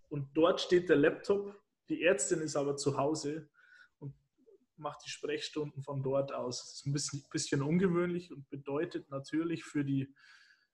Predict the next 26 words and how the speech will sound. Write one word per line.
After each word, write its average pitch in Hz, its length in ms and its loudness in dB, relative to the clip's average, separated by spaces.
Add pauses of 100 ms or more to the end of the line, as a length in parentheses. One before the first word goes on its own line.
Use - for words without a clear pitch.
(120)
äh, 131 240 -12
Sprechstundenhilfe 165 1160 -2
oder 131 200 -4 (300)
quasi 131 340 -4
für 135 180 -6
die, 127 260 -2 (680)
für - 160 -10
die 139 120 -4
Angestellten 147 680 -2
überhaupt 143 580 -2 (1120)
massive 156 560 4
Mehrbelastung, 135 920 0
weil 120 220 -12 (100)
alles, 156 360 -4
was 143 180 -8
in 147 100 -10
der 143 80 -6
Praxis 143 520 -8
so 147 140 -4
anfällt, 147 440 -6
müssen 139 320 -10
erstmal 139 400 -8
die 151 180 4
erledigen 127 520 -2
und 127 120 -16
stemmen. 123 480 -10